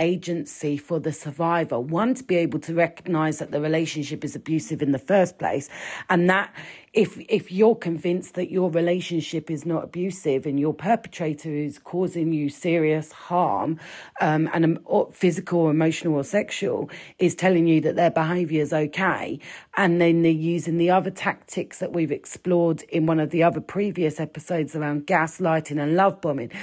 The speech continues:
that can be a really confusing time. So sometimes one of the, one of the, the very first barrier is to recognise that the relationship is abusive, um, and we justify and we minimise behaviours often,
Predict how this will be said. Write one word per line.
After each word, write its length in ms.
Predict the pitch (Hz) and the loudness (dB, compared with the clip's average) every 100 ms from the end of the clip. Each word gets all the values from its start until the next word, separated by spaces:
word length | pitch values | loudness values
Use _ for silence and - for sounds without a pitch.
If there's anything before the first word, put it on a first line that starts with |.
| - - | -16 -4
that 220 | 196 - | -2 0
can 100 | 240 | 0
be 120 | 208 | 4
a 60 | 185 | 4
really 300 | 160 160 151 | 4 4 2
confusing 720 | - 170 - 165 143 147 139 | -2 -6 -4 -4 -2 -2 -4
time. 500 | - 196 156 113 95 - - _ _ - - | -2 0 0 0 -6 -12 -20 _ _ -16 -14
So 220 | - 180 170 | -4 0 2
sometimes 680 | 208 240 247 190 127 131 139 - - - | 2 2 2 0 -2 -2 -6 -12 -16 -2
one 220 | 185 185 | 2 4
of 140 | 190 | 4
the, 160 | 196 175 | 4 4
one 220 | 190 202 | 4 2
of 120 | 170 | 0
the, 100 | 143 | -4
the 140 | - 190 | -2 0
very 300 | 190 208 175 | 2 0 0
first 340 | 151 175 202 | 2 2 2
barrier 400 | 131 131 139 127 | 0 0 -2 -2
is 140 | 165 - | -4 -4
to 80 | 156 | -2
recognise 580 | 156 165 160 160 147 | -2 -4 -4 -4 -4
that 160 | - 170 | -6 -8
the 80 | 143 | -6
relationship 920 | 147 165 180 151 147 - 170 156 - - | 0 0 0 -4 -6 -4 -4 -4 -4 -10
is 360 | 202 160 151 - | -4 -4 -4 -6
abusive, 640 | 156 170 196 - - - - - - - - | -8 -4 -4 -4 -8 -10 -14 -18 -16 -10 0
um, 320 | 165 147 156 - | 4 4 2 2
and 300 | 170 170 - - | 0 0 -6 -4
we 240 | 170 156 151 | -2 -2 0
justify 680 | 180 160 - 175 - 156 156 | 0 0 0 -6 0 2 2
and 180 | 147 | 2
we 100 | 143 | 2
minimise 640 | 143 160 180 180 165 160 151 | 2 2 2 2 2 2 0
behaviours 1040 | 117 - 165 165 160 175 165 165 160 - - | -6 -4 -2 0 0 0 2 2 0 -4 -6
often, 640 | 160 151 - 170 160 151 | -4 -4 0 2 4 2